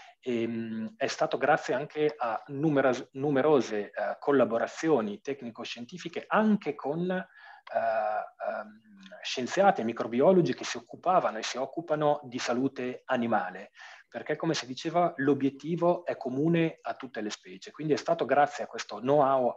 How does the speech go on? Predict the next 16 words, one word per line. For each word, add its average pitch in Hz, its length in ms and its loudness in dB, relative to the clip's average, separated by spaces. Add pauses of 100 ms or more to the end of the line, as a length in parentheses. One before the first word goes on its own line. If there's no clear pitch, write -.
acquisito 123 560 -4
anche 113 460 -6 (280)
su - 220 -12
chi - 180 -8
già 123 240 4
stava - 460 -4
trattando 117 760 0 (240)
e - 80 -20
cercando, 107 840 -2
ehm, - 520 -8
soluzioni 123 580 -4
alla 110 140 0
materia 110 420 -6
in 110 80 -6
ambito 110 640 -6
umano 147 560 2